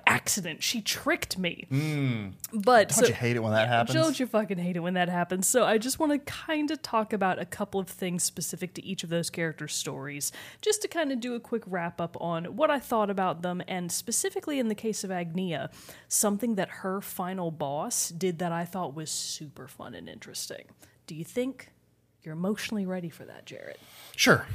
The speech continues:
Speaker 1: Which one do you want to hear about first?
Speaker 2: Uh, dealer's choice.
Speaker 1: Ooh, dealer's choice?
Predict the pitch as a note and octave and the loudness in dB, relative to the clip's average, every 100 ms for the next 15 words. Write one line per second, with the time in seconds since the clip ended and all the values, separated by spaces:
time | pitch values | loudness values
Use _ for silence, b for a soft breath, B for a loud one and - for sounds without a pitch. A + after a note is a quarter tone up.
0 | - C#4+ F#4+ G4+ G4 G4 F#4 F#4+ F#4+ - | -6 -4 -2 0 0 -2 -4 -6 -6 -6
1 | F4+ - - - - - - - - - | -8 -10 -12 -12 -14 -16 -16 -16 -16 -16
2 | - - - - - - - _ _ _ | -16 -16 -18 -18 -18 -18 -18 _ _ _
3 | _ _ _ _ _ _ _ _ _ _ | _ _ _ _ _ _ _ _ _ _
4 | - G#2 F#2 - - D#2+ - - _ - | -8 -4 -4 -6 -8 -10 -12 -16 _ -14
5 | B3+ C4+ F#3 A#3+ C#4 - - A#3 D4+ | -8 -8 -6 -6 -6 -6 -4 -4 -4